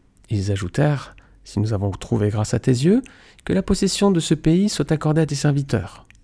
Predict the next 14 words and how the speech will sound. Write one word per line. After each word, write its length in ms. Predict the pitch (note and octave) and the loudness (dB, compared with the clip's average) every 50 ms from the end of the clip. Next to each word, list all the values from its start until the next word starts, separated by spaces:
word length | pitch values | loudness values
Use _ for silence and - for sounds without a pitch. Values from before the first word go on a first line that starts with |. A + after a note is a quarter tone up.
| _ - - | _ 0 2
Ne 80 | A3+ | 4
nous 120 | C4 B3+ A3 | 4 4 4
fais 120 | - C3+ | 2 0
pas 120 | - G#2 | -2 -2
passer 240 | F#2+ G2+ G2+ - - | -4 -4 -4 -4 -4
le 120 | G2 G2 G2 | -4 -2 -4
Jourdain. » 300 | G2 F2+ F#2+ F#2 F#2 - - - - - _ - _ _ _ _ _ _ _ _ _ - - - - | -4 -6 -6 -8 -12 -14 -20 -20 -20 -20 _ -20 _ _ _ _ _ _ _ _ _ -20 -20 -10 -6
Moïse 400 | A2 G2+ G2+ G2+ G#2+ B2 C#3 B2+ | -4 -2 0 0 0 0 0 0
répondit 400 | A#2+ G#2+ - - A2 G#2+ G#2+ A#2+ | 0 -2 -2 -2 -2 0 0 0
aux 60 | A#2+ | 0
Gadites 380 | G#2 A2 G#2+ G2+ A#2 C#3+ C#3 - | 2 0 0 0 0 -2 -2 0
et 40 | A#2 | 0
aux 100 | A2+ G#2+ | 0 0
Rubénites : « 480 | G#2+ G#2 A2 A#2 C#3 F#3 G3+ - - | 0 0 2 2 2 2 2 0 -6